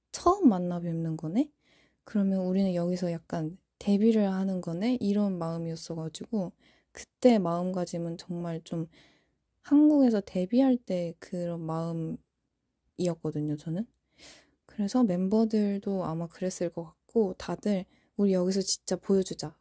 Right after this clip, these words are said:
우리 어쩌면 다시 못 올 수도 있는 이 곳에서 우리가 이렇게 오빛분들을 사랑하고 있다는 걸 한번 몸으로 보여주자." 이렇게 하면서 무대를 했었어가지고 그때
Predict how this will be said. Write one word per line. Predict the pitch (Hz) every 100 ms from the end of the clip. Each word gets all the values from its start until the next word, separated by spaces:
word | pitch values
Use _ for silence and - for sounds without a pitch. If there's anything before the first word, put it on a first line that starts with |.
| -
우리 | 190 185
어쩌면 | 170 - 214 208 190
다시 | 175 180 175 180
못 | 175 185
올 | 226
수도 | 226 202 180
있는 | 165 165 165
이 | - 175
곳에서 | - 175 175 170 240 302 - - _ _ -
우리가 | 180 180 202 277 202
이렇게 | 185 - 247 294 _ - _ _ _ _ _ _ _ -
오빛분들을 | 202 208 - 208 202 190 185
사랑하고 | 185 226 247 226 170
있다는 | 165 170 165 165
걸 | 202 240
한번 | 214 214 226 196
몸으로 | 185 208 233 240
보여주자." | - 190 - - -
이렇게 | 190 - 214
하면서 | 214 208 190 185
무대를 | 170 175 170
했었어가지고 | 190 233 - 170 160 - - 233 180 _ _ _ _ _ _ _ _
그때 | - - _ 220 208 196